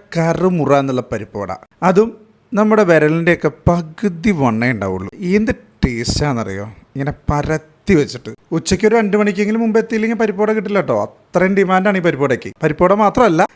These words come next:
അവിടെ നല്ല ഉപ്പിലിട്ട പൈനാപ്പിൾ, മാങ്ങ, അങ്ങനെ ഒരുപാട് സാധനങ്ങൾ കിട്ടും. ദാ അവിടെ എനിക്ക് എപ്പോൾ പോയാലും ഇങ്ങനെ രണ്ട് കൂട്ടുകാരുണ്ടാവുക, എന്നെ കണ്ടാൽ എപ്പോഴും ഓടി വരും. നമുക്ക് ഈ ചായയും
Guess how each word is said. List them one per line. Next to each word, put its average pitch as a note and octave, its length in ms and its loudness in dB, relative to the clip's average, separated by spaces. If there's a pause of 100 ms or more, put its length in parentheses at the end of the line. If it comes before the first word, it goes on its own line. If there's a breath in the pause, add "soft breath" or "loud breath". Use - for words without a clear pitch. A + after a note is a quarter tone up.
(160 soft breath)
അവിടെ D3+ 180 6 (100)
നല്ല C#3+ 260 2 (360)
ഉപ്പിലിട്ട D3 520 2 (300)
പൈനാപ്പിൾ, B2 640 0 (240)
മാങ്ങ, B2 540 2 (380)
അങ്ങനെ G#3 220 0 (120)
ഒരുപാട് G#3+ 340 4
സാധനങ്ങൾ E3 360 0
കിട്ടും. - 180 -8 (200)
ദാ E3 60 2 (220)
അവിടെ G3+ 240 4
എനിക്ക് F#3 300 0
എപ്പോൾ G3 260 0
പോയാലും C#3 240 4
ഇങ്ങനെ C3+ 220 0
രണ്ട് B2 180 0 (120)
കൂട്ടുകാരുണ്ടാവുക, A2 840 -2
എന്നെ F3+ 200 -2
കണ്ടാൽ D#3+ 260 0
എപ്പോഴും D3+ 280 2
ഓടി A2 180 0
വരും. F#2 160 -8 (140)
നമുക്ക് A#3+ 280 2
ഈ - 20 -2 (220)
ചായയും F3 500 4